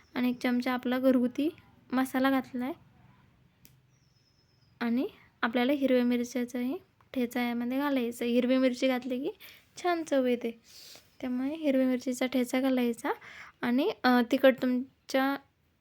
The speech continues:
अ, आवडीप्रमाणे कमी जास्त करायचं.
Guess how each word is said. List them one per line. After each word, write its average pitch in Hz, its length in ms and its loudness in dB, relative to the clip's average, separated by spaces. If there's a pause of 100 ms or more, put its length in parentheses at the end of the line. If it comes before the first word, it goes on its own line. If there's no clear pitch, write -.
(520)
अ, 247 60 -2 (1000)
आवडीप्रमाणे 247 680 0 (200)
कमी 254 200 0
जास्त 247 380 -4
करायचं. 226 420 -6